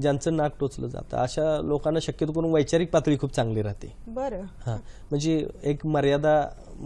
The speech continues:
Speaker 1: पूर्वी नाक टोचणे म्हणजे ती पण मर्यादा समजली
Speaker 2: बरं,
Speaker 1: जायची.
Speaker 2: बरं, बरं.
Speaker 1: तर याच्यातून,
Speaker 2: हं, हं.
Speaker 1: कानातून सुद्धा आपल्याला, कानातून म्हटलं तर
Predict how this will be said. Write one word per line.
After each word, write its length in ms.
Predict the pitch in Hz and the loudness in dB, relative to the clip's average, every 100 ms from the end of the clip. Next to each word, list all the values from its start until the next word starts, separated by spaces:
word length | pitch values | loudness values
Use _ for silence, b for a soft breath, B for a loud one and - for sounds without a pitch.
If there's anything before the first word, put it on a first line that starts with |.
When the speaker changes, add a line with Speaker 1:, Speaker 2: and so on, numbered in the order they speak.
| 143 127 - | -12 -10 4
Speaker 1:
पूर्वी 220 | 165 170 | 8 8
नाक 260 | 160 160 | 6 6
टोचणे 240 | 156 - 135 | 4 2 2
म्हणजे 220 | 135 135 151 | 0 0 -2
ती 40 | |
पण 160 | 143 151 | 0 0
मर्यादा 380 | 135 123 123 | 2 2 0
समजली 400 | 117 120 113 107 | -2 -4 -4 -4
Speaker 2:
बरं, 140 | 95 92 | -6 -6
Speaker 1:
जायची. 180 | 202 180 | -6 -6
Speaker 2:
बरं, 160 | - | -8
बरं. 280 | - - - | -8 -10 -4
Speaker 1:
तर 60 | 143 | 0
याच्यातून, 440 | 127 120 117 113 | 0 -2 -4 -6
Speaker 2:
हं, 220 | 117 202 | -8 -10
हं. 60 | 185 | -8
Speaker 1:
कानातून 500 | 170 143 147 147 139 | 0 2 2 0 -2
सुद्धा 300 | 131 127 127 | -2 -4 -4
आपल्याला, 340 | 123 123 123 | -4 -6 -6
कानातून 460 | 123 131 131 127 143 | -4 -2 -2 0 -2
म्हटलं 240 | 139 135 | 0 -2
तर 360 | 131 143 147 | -2 0 0